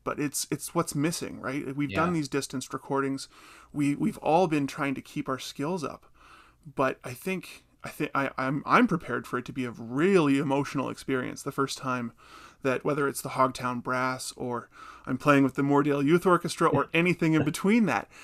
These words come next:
Speaker 2: Yeah.
Speaker 1: that it's, you know, there's gonna be harmony. There's gonna be, uh, playing second to somebody else or pl-, trying to match the sec-, the bassoons
Speaker 2: Mm-hmm.
Speaker 1: or, you know, following the concertmaster, all these things that we, we, it's, it's amazing. We take it for granted. We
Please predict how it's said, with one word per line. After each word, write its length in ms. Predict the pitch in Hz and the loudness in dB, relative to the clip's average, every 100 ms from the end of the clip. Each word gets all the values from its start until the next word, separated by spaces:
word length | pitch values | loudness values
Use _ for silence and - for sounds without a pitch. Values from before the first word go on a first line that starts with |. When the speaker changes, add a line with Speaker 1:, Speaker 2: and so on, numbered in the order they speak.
| - - | -20 -6
Speaker 2:
Yeah. 120 | 110 147 | 2 2
Speaker 1:
that 80 | 139 | 2
it's, 220 | 143 - - - - | -2 -4 -10 -20 -8
you 80 | 170 | 0
know, 80 | 143 | 2
there's 200 | 135 156 | 2 0
gonna 140 | 175 | -2
be 100 | 175 | -2
harmony. 420 | 143 143 190 220 139 | -2 2 4 4 0
There's 160 | 131 | -4
gonna 160 | 151 147 | -2 -2
be, 380 | 147 143 143 - _ | -2 -4 -6 -10 _
uh, 200 | 135 131 - _ | -4 -4 -4 _
playing 260 | - 120 127 | -10 -8 -6
second 500 | - 135 151 151 170 | -4 -4 -4 -6 -8
to 140 | - 156 | -10 -8
somebody 380 | - 139 143 147 | -2 2 2 4
else 240 | 170 131 | 2 2
or 100 | 135 | -4
pl-, 240 | 131 139 - | -6 -8 -8
trying 260 | - 127 135 | -6 -4 -2
to 60 | |
match 320 | 135 135 139 - | -2 -2 -4 -8
the 120 | 135 | -10
sec-, 300 | - 147 - | -8 -8 -8
the 140 | 135 | -10
bassoons 640 | 143 - 160 190 131 - - - | -8 -4 -2 0 -2 -4 -18 -12
Speaker 2:
Mm-hmm. 300 | - 120 120 | -4 -2 0
Speaker 1:
or, 300 | 135 143 147 - | 4 4 2 -2
you 120 | - | -2
know, 160 | 135 160 | -2 -2
following 480 | - 117 131 156 175 | -2 0 2 2 0
the 80 | |
concertmaster, 680 | 165 160 208 214 127 127 - | -2 -2 -2 -2 -8 -8 -4
all 200 | - 175 | 4 6
these 180 | 202 180 | 4 -2
things 320 | - 220 139 - - - - | -4 -6 -6 -14 -20 -20 -8
that 100 | 143 | -4
we, 280 | 143 147 147 | 0 0 -2
we, 240 | 143 151 - | -4 -4 -6
it's, 360 | 95 101 - - - | -12 -10 -10 -10 -10
it's 220 | 139 - | -8 0
amazing. 800 | 143 135 143 185 165 139 131 131 _ _ | 2 2 2 2 0 -2 -2 -8 _ _
We 140 | 143 143 | -10 -8
take 260 | - 170 | -4 -4
it 80 | 175 | -4
for 120 | - | -6
granted. 420 | 143 139 202 - | -4 -2 -2 -4
We 100 | - | -10